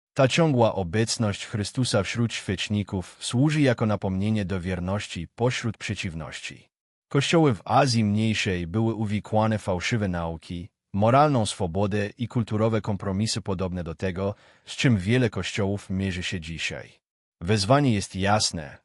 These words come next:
trzymajcie się mocno prawdy, bądźcie pilni w miłości, podtrzymujcie czystość doktryny i znoście cierpienie, ponieważ są to znaki Kościoła zgodnego z wiecznym królestwem Jezusa.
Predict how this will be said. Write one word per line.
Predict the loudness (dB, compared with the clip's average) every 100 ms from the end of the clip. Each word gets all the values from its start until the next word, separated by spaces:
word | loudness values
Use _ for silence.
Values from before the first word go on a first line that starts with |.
| _
trzymajcie | -2 4 6 4 2 -2
się | -2 0
mocno | 0 -2 -4
prawdy, | -4 -2 -2 -4 -14 -20 _ _ -8
bądźcie | 2 2 4 0
pilni | 0 2 4 2
w |
miłości, | -2 0 -2 -2 -6 -8 -10 _ _
podtrzymujcie | -4 0 2 4 4 0
czystość | -2 -4 -2 -4 -4
doktryny | -8 -8 -4 -2 -2 -4 -6
i | -6
znoście | -4 -4 -4 -6
cierpienie, | -4 -6 -6 -8 -8 -14 -20 _
ponieważ | 0 2 4 4 4
są | 2
to | 2
znaki | 2 2 0
Kościoła | -4 -2 2 2
zgodnego | 0 -4 -2 -2 -2
z | -4
wiecznym | -4 -2 -2 -2 -4
królestwem | -4 -4 -4 -4 -4 -4
Jezusa. | -4 -6 -8 -8 -8